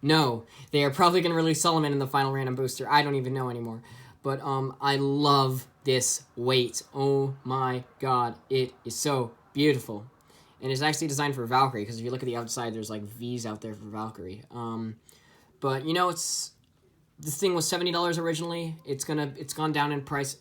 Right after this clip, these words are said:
dramatically now that you can get it in a fifty dollars, fifty to sixty dollar set.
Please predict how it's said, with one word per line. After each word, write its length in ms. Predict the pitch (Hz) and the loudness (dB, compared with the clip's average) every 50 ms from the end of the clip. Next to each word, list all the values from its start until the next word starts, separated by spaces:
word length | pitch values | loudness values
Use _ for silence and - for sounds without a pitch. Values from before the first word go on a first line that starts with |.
| _ _ _ | _ _ _
dramatically 760 | - - 151 143 143 139 139 139 139 139 143 143 139 139 135 135 - | -12 -8 -4 -2 2 2 2 2 0 -2 -4 -2 -2 -2 -2 -4 -4
now 120 | 135 131 131 | -4 -4 -4
that 140 | 131 131 | -4 -6
you 100 | 131 123 | -6 -8
can 80 | 123 135 | -8 -8
get 120 | 127 127 | -6 -6
it 80 | 127 - | -8 -8
in 120 | - 131 127 | -8 -8 -8
a 200 | 120 120 120 117 - | -8 -8 -10 -12 -12
fifty 240 | - 135 135 - 135 | -14 -14 -10 -10 -8
dollars, 800 | 131 127 127 127 127 123 - - - - - - - - - - - | -8 -6 -6 -8 -8 -10 -12 -14 -16 -16 -18 -16 -16 -18 -18 -14 -8
fifty 280 | 139 135 131 - - 127 | -8 -8 -8 -8 -12 -12
to 80 | 127 | -10
sixty 300 | - - 135 127 - 131 | -8 -8 -8 -8 -10 -10
dollar 200 | 120 123 120 117 | -10 -8 -8 -10
set. 320 | 113 - 151 151 147 - | -10 -8 -6 -6 -8 -8